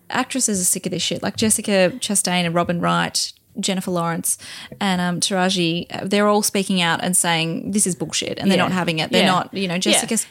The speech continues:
Speaker 1: Chastain, I think, said she's not, she's just not gonna take a role where she's offered a quarter of what
Speaker 2: Yeah.
Speaker 1: the man is
Speaker 2: <laughs> Yeah.
Speaker 1: offered.
Speaker 2: Yeah.
Speaker 1: Um,
Speaker 2: Especially if you've got, like, you've got a,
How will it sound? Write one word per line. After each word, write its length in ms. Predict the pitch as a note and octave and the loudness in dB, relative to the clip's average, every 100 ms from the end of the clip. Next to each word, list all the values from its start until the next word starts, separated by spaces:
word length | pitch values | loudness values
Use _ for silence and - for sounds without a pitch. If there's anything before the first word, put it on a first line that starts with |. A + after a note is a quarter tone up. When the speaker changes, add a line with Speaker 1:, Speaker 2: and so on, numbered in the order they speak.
| - F#3+ | -4 -2
Speaker 1:
Chastain, 220 | - F3+ | -2 -4
I 60 | F3+ | -4
think, 160 | F#3+ | -4
said 200 | - F3 | -2 -2
she's 220 | - F#3+ | -2 0
not, 340 | F#3 G3 F3+ - - - | 2 2 2 -4 -20 -10
she's 180 | - B3+ | -4 0
just 140 | B3 | 0
not 100 | G3 | 0
gonna 140 | E3+ D#3 | -2 -4
take 240 | F3+ E3+ | -4 0
a 60 | E3+ | 0
role 200 | D#3+ D3+ | 2 0
where 120 | D3+ | -2
she's 180 | - F3 | -2 -2
offered 220 | E3 E3 | -2 -4
a 40 | |
quarter 720 | D#3 - F3+ F3+ F3+ C3 A#3 - - | -6 -2 0 0 0 2 0 -2 -4
of 120 | G3 | 0
what 160 | F#3 D#3+ | 2 2
Speaker 2:
Yeah. 80 | F3 | 2
Speaker 1:
the 60 | |
man 340 | D#3+ D#3+ D#3 - | 2 2 0 -2
is 140 | F#3 | 0
Speaker 2:
<laughs> 20 | |
Yeah. 40 | E3+ | 0
Speaker 1:
offered. 280 | F#3+ - - - - - - - _ - | 0 -2 -8 -18 -20 -20 -20 -20 _ 0
Speaker 2:
Yeah. 220 | G#3 F#3+ | 4 4
Speaker 1:
Um, 160 | F#3 F3 | 2 -2
Speaker 2:
Especially 300 | - C4 C#4 | 2 4 6
if 60 | C4+ | 6
you've 120 | B3 | 6
got, 160 | G3+ F3 | 4 2
like, 200 | E3+ C#3 | 2 0
you've 180 | F3 - | -4 0
got 180 | F3 | 2
a, 180 | D#3+ D#3+ | 2 0